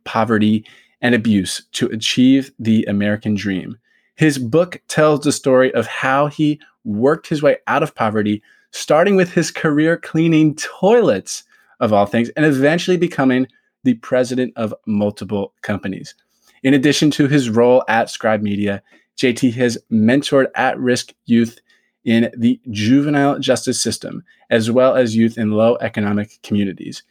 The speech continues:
J T's work has been featured on C N B C, Entrepreneur Magazine, Forbes, Inc, and many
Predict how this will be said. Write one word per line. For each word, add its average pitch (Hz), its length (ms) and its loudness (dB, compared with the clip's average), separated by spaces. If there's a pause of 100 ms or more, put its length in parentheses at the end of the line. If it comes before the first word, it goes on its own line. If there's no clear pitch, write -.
(340)
J 175 160 2
T's 175 240 2
work 156 260 2
has 135 100 2
been 135 160 2
featured 139 460 -2 (120)
on 107 240 -2 (100)
C - 300 -2
N 180 120 2
B 175 80 2
C, 110 360 0 (460)
Entrepreneur 135 800 0
Magazine, 113 840 2 (340)
Forbes, 185 600 2 (220)
Inc, 143 320 2 (100)
and 117 260 -2 (300)
many 107 420 0